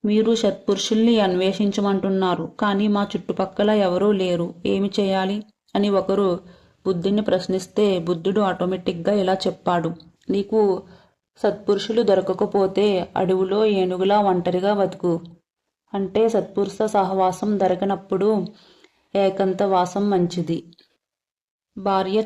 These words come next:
చనిపోయాక తిలక్ తన పిల్లలతో అన్నమాట. తిలక్ గారు మహాపండితుడు. భగవద్గీత మీద పదహారు వందల పేజీల వ్యాఖ్యానం రాశారు. తిలక్ జైల్లో ఉండగా "అమ్మ చనిపోయింది" అని పిల్లలు ఉత్తరం రాశారు.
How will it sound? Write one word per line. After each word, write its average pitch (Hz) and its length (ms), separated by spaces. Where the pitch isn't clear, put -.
చనిపోయాక 190 640
తిలక్ 202 460
తన 196 100
పిల్లలతో 190 580
అన్నమాట. 185 640
తిలక్ 196 380
గారు 202 240
మహాపండితుడు. 180 920
భగవద్గీత 190 720
మీద 196 500
పదహారు 185 380
వందల 185 360
పేజీల 190 580
వ్యాఖ్యానం 185 680
రాశారు. 170 600
తిలక్ 202 360
జైల్లో 180 460
ఉండగా 185 600
"అమ్మ 190 320
చనిపోయింది" 180 840
అని 202 120
పిల్లలు 185 360
ఉత్తరం 190 400
రాశారు. 170 560